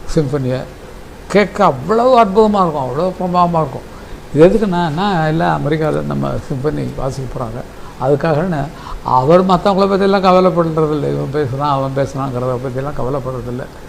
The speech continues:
அவர் பாட்டுக்கு போயிட்டுருக்காரு, அது போயிட்டுருக்கு. அது வரும்போது தெரியும். உலகத்தில் ஏழாம் நம்பர், எட்டாம் நம்பர்ல இருக்கக்கூடிய அவர் அஞ்சாவது நம்பருக்கு வந்து விழுவார்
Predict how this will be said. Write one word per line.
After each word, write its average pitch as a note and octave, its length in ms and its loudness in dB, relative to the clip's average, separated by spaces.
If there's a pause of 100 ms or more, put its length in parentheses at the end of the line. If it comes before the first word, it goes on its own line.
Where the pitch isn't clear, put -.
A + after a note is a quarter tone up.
(220)
அவர் A2 140 -6 (160)
பாட்டுக்கு D3 600 2
போயிட்டுருக்காரு, D3 560 2 (320)
அது C3 240 -2
போயிட்டுருக்கு. D#3 460 4 (140)
அது D3 200 2
வரும்போது F3 460 2
தெரியும். D3+ 300 2
உலகத்தில் E3+ 560 2
ஏழாம் E3 300 4
நம்பர், D3+ 340 -4 (360)
எட்டாம் C#3+ 40 2
நம்பர்ல D#3 360 4
இருக்கக்கூடிய D3 720 2
அவர் D3+ 240 2
அஞ்சாவது D3+ 460 4
நம்பருக்கு C#3+ 380 -2
வந்து D3 240 -2
விழுவார் D3 420 4